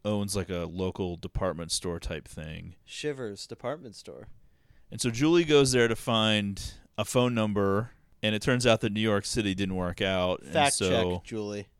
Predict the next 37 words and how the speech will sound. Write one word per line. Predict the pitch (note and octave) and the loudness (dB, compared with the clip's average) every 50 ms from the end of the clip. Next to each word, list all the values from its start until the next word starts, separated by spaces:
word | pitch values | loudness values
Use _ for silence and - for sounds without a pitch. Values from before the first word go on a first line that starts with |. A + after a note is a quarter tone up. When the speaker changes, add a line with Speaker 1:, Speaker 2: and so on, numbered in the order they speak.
| - | -14
Speaker 1:
<laughs> | - - - - - - - - - - - - _ _ - - - _ _ _ - A3+ - - - - _ - - - - - | -10 -8 -8 -8 -8 -10 -14 -16 -16 -18 -20 -20 _ _ -20 -20 -20 _ _ _ -10 -10 -10 -10 -12 -20 _ -18 -14 -10 -8 -2
Elsa | - A2 A2 - - - A2 G#2 G2+ F#2+ E2 - - | 0 2 2 2 2 2 2 2 2 0 -4 -8 -14
breaking | - B2+ A#2 A2+ A2 G#2 - G#2+ G#2+ | -6 0 4 4 4 4 4 2 -2
the | G2+ G2 | -2 0
news | G2 G2 G2 G2 G2 - | 0 0 -2 -2 -4 -4
to | A2 G2+ | -6 -4
Speaker 2:
Oh, | |
Speaker 1:
Julie. | F#2+ G#2+ G2+ F#2+ - - - | -2 0 2 2 2 2 2
Speaker 2:
yeah. | A#2 A2 - - - - | 0 -2 -6 -12 -18 -10
Speaker 1:
"Look | - A2+ A2+ A2 - - | -2 0 0 0 2 2
right | G#2+ G#2+ G#2 G2+ G#2 | 2 2 4 4 4
over | G#2 G2+ G2+ | 4 2 2
to | F#2+ F#2+ | 2 2
your | F2+ F2+ F#2 | 2 2 2
left. | F#2+ G2+ G2+ F#2+ F#2 - - - - - _ - _ _ - E3 - | 2 4 4 2 2 -2 -6 -18 -18 -20 _ -20 _ _ -18 -4 2
There's | - G#2+ G#2+ A#2 A#2+ | 4 6 6 6 6
that | A2 A2 A2 A2 - | 6 6 6 6 4
Speaker 2:
<laughs> | - | 2
Speaker 1:
idiot." | G#2+ G2+ G2+ G2+ G#2 A#2 E3+ - | 0 2 4 6 6 6 6 6
Speaker 2:
Check | - D3 | 4 2
women's | D3 D#3 D#3 D3+ C#3+ - | 2 2 0 -2 -2 -4
fa-, | - - D3 C#3 C#3 - | -4 -4 -4 -6 -6 -8
fragrances. | - - - D3 C#3 C#3+ A#2+ C3+ C3+ B2+ - C3+ C3+ C#3+ C3 - - _ _ _ _ _ _ _ | -10 -10 -6 -4 -2 -2 -2 -4 -6 -6 -6 -6 -6 -6 -8 -10 -16 _ _ _ _ _ _ _
Speaker 1:
Sarah | - - - F#3 A3+ B3 | -2 2 2 4 4 4
Michelle | A#3 - - G3+ F3 D3 | 2 2 4 4 4 6
Gellar | C#3 B2 A#2+ B2 A#2+ A2+ A2 G2 | 6 6 6 8 8 6 6 4
as | F2 G#2 G2 G#2 | 2 0 -2 -2
a | F#2 | -4
tragic | - - - - G2 G2 G2+ G2+ G2 G#2+ G2+ F#2 - | -6 -4 -2 2 4 4 4 4 4 2 0 0 0
former | - - A2+ G#2+ G2+ G2 F#2+ F2+ | -4 -4 -2 -2 0 0 -2 -2
beauty | E2 F2+ F#2 F#2 F#2 F#2 | -2 -4 -4 -2 -2 -4
queen | F2 - - F#2+ F#2 F2+ F2+ F2 | -6 -6 -6 -6 -6 -4 -4 -6
who | F#2+ F2+ | -6 -8
peaked | - - F#2+ F#2 F#2 - - F#2+ | -6 -6 -4 -4 -4 -4 -6 -8
in | F#2 | -8
high | F2 F2 F2 F2 | -6 -6 -6 -4
school | - - - - F#2 F2 F2 E2+ E2+ D#2+ - | -6 -6 -6 -4 -4 -4 -2 -4 -4 -6 -8